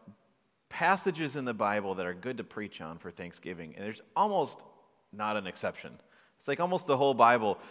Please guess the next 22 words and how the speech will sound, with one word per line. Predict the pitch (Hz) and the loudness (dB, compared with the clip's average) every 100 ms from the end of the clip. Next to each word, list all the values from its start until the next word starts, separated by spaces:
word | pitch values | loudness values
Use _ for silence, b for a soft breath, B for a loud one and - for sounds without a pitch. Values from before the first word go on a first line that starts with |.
| B | B
gives | 143 131 | 0 2
you | 131 | 2
a | 120 | 2
reason | 123 123 107 104 B B - | 2 2 -2 -6 B B -8
to | 117 | -4
be | 113 | -2
thankful. | 113 110 107 98 | 0 0 0 2
Amen? | 104 113 127 139 - B B B _ _ - - _ _ _ - | 2 2 2 0 -4 B B B _ _ -20 -20 _ _ _ -8
And | 120 113 | -6 0
so | - 131 131 123 - - - - _ - - _ _ _ _ _ _ - | 6 6 8 4 0 -8 -20 -20 _ -20 -20 _ _ _ _ _ _ -4
my | 127 | 0
message | 135 151 147 117 | 4 2 2 -2
this | 117 - | -6 -4
morning | 120 117 113 | -2 -2 -2
is | 107 | -6
called | - 117 110 101 | -4 0 0 0
It's | - | -6
Not | 117 120 | 0 4
All | 117 113 | 6 4
in | 110 | 2
Your | 104 | -4
Mind. | 101 95 90 | -2 -2 -4